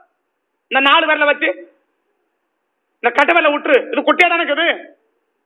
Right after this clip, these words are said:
இது குட்டியா தானே இருக்குது, ஆமாவா? இது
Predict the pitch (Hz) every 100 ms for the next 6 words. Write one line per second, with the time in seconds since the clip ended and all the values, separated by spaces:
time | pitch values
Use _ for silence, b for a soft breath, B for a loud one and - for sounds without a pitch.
0 | _ _ _ _ _ _ _ - 233 269
1 | 339 339 349 320 294 220 - - _ _
2 | _ _ _ _ - 226 262 269 269 190
3 | - - _ _ _ - 302